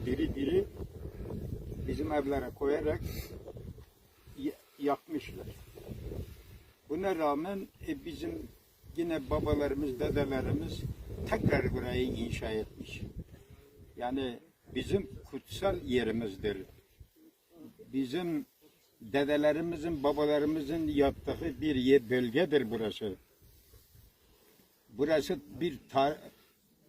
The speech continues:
zirai bir tarım, hem tarım bakımından hem de hayvancılıkla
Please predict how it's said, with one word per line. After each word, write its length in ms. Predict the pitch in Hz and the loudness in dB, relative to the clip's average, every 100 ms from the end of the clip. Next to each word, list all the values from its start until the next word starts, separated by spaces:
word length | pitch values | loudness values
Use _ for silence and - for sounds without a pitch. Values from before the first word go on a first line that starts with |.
| - - _ | -20 -20 _
zirai 1040 | 120 110 101 110 123 135 147 160 196 143 | -6 -4 -6 -2 4 8 10 12 10 10
bir 220 | - 156 - - - - _ | 6 4 2 -10 -20 -20 _
tarım, 520 | 147 147 147 185 101 - - | 4 4 6 4 2 -2 0
hem 240 | 131 185 156 | 4 4 4
tarım 420 | - 139 180 147 | 4 4 4 2
bakımından 680 | 135 113 131 120 180 233 - - - - | 0 4 2 4 4 2 0 -12 -18 -4
hem 280 | - 196 196 | 4 4 6
de 80 | 185 | 6
hayvancılıkla 1400 | 170 123 120 147 143 151 127 165 180 214 170 151 135 135 | 6 6 6 8 6 4 4 2 2 0 2 6 6 4